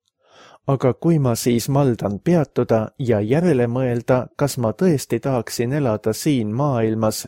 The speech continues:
ilma lootuseta, ilma Jeesuse Kristuseta, kes on andnud mu patud andeks ja kes praegugi minu eest palvetab, siis seda küsides on palju kergem näha, millest Peetrus räägib.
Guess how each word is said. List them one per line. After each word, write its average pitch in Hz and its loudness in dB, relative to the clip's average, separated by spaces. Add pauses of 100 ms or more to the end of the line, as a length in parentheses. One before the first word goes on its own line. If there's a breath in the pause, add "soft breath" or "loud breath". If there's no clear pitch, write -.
ilma 117 2
lootuseta, 123 -2 (640 loud breath)
ilma 139 4
Jeesuse 113 0
Kristuseta, 123 -2
kes 127 -4
on 113 -2
andnud 117 -4
mu 104 -2
patud 110 -2
andeks 123 -2 (560 loud breath)
ja 127 4
kes - 0
praegugi 120 0
minu 120 0
eest - -4
palvetab, 131 0 (560 soft breath)
siis 131 2
seda 127 0
küsides 151 -2
on 127 -2
palju 160 0
kergem 113 0
näha, 117 -2
millest 117 -4
Peetrus 113 -2
räägib. 110 -2